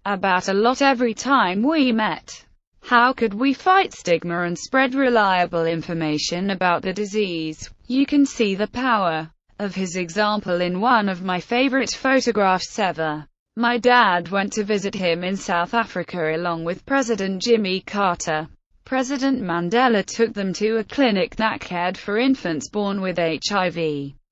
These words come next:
As reporters and photographers looked one, he picked up one of the babies and held it in his arms.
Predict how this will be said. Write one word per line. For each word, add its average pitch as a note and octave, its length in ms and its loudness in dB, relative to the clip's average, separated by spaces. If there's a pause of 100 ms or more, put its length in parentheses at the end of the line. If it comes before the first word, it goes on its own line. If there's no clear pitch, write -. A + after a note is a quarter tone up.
(100)
As A3+ 200 -2
reporters A3 680 -2
and A#3 160 -2
photographers G3+ 720 -2
looked F3 320 -2
one, D#3 460 -2 (180)
he B3+ 160 -2
picked - 380 -4
up - 220 -4
one F#3 300 -2
of F#3+ 120 -8
the G3+ 100 -2
babies F#3 540 -2
and F#3+ 120 0
held G#3 300 0
it F#3 140 -2
in F#3 160 -2
his G#3 200 -2
arms. D#3 720 -2